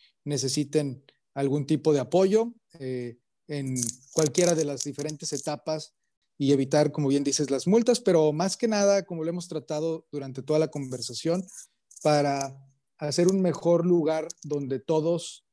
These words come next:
colaboren, colaboren o colaboremos juntos para llegar a los resultados eh, tanto operativos como financieros de la empresa, y que, pues, cada quien cumpla su expectativa,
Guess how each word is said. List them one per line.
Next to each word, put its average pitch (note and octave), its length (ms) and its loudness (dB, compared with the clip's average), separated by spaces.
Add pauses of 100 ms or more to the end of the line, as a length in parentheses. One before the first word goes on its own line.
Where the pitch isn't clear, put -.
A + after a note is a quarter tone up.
(160)
colaboren, C#3+ 880 -2
colaboren D#3+ 600 2
o C#3+ 100 -6
colaboremos C#3+ 640 -6
juntos E3 580 -4 (320)
para C#3+ 200 2
llegar C#3 260 2
a D#3+ 60 4
los D#3 120 4
resultados D3 880 -6 (360)
eh, C3 340 -4
tanto C#3 300 0
operativos C#3 720 2
como D3 200 -4
financieros D3 640 0
de D3+ 120 -2
la C3+ 60 -6
empresa, F3+ 520 -4 (400)
y C#3+ 200 -6
que, C3+ 340 -2 (280)
pues, D3 140 -4
cada F#3+ 200 2
quien G3 180 -2
cumpla F#3 340 0
su D3 180 -2
expectativa, D#3+ 920 -2